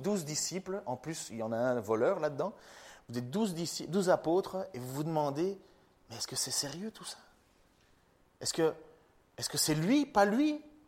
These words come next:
Il y a des moments de doute. Et Jésus parle de manière à ce que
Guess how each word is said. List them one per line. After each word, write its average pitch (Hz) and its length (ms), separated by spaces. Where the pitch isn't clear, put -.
Il 190 100
y 208 140
a - 40
des 240 120
moments 202 260
de 185 140
doute. 320 580
Et 170 60
Jésus 240 360
parle 240 380
de 180 80
manière 214 440
à 180 60
ce - 60
que 165 120